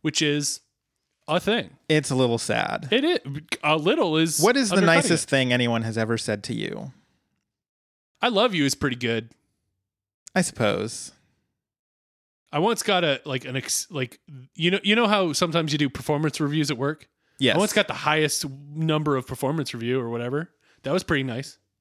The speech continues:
Speaker 2: Okay. Um,
Speaker 1: I felt valued as a, as a team member.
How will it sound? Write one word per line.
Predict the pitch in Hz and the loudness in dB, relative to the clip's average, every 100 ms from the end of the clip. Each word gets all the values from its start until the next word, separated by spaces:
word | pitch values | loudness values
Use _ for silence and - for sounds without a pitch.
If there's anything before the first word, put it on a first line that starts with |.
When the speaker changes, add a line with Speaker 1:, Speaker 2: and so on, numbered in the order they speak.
| _ - | _ -12
Speaker 2:
Okay. | 151 123 110 117 _ _ | -2 0 0 -2 _ _
Um, | 117 117 120 120 123 123 _ _ _ _ - - | 0 4 2 0 -4 -10 _ _ _ _ -8 -4
Speaker 1:
I | |
felt | 156 185 131 | 0 -2 0
valued | 147 156 160 156 156 | 0 2 0 -2 -8
as | 143 147 127 | -4 -2 -2
a, | 113 | -6
as | 120 120 | -6 -10
a | 98 | -10
team | - 180 156 | -4 -2 0
member. | 156 156 160 | 0 -2 -6